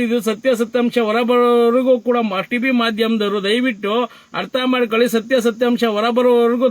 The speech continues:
ದಯವಿಟ್ಟು ನೀವು ಏನ್ ತೋರಿಸ್ತಾ ಇದ್ರೆ ಅದನ್ನೆಲ್ಲ ದಯವಿಟ್ಟು ತೋರ್ಸಕ್ ಹೋಗ್ಬೇಡಿ. ಇವ್ ಸೌಜನ್ಯ ಕೇಸ್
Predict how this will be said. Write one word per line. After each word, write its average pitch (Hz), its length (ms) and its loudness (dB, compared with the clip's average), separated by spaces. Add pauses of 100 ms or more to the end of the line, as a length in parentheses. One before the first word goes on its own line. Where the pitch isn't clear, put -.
ದಯವಿಟ್ಟು 247 380 -2
ನೀವು 233 260 0 (460)
ಏನ್ 254 180 -2
ತೋರಿಸ್ತಾ 254 260 2
ಇದ್ರೆ 233 160 2
ಅದನ್ನೆಲ್ಲ 220 380 0 (200)
ದಯವಿಟ್ಟು 226 320 -2
ತೋರ್ಸಕ್ 196 340 -4
ಹೋಗ್ಬೇಡಿ. 170 280 -2 (1300)
ಇವ್ 240 140 0
ಸೌಜನ್ಯ 277 480 2
ಕೇಸ್ 254 220 0